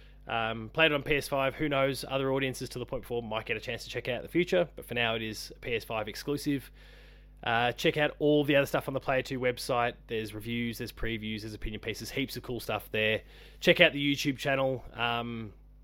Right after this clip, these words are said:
for, again, a whole range of different videos. I'll, tomorrow night before this review embargo, be getting, <laughs> getting a video together for that 'cause it had slipped my mind.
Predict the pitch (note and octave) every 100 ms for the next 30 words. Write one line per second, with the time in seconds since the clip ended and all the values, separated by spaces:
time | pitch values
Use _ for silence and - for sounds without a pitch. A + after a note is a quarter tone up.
0 | - B2+ G#2+ G2+ - - - A2+ G#2+ -
1 | C3 C3 B2+ A#2+ - A2 A2 A#2 A2+ A2
2 | G#2+ G#2 G#2 G#2+ - - - - - -
3 | - - - - G#2 A2 A2 A#2 A2+ -
4 | B2 C3+ B2 A#2+ - B2+ B2+ C#3+ C#3+ C#3+
5 | D3 D3 C#3 B2 A2+ - F3 F#3+ E3+ D#3+
6 | E3 F3 F3 E3+ E3 D#3+ E3+ E3 F#3 -
7 | A#2 G#2 G2+ - C3 - C#3+ B2 B2 C#3
8 | D#3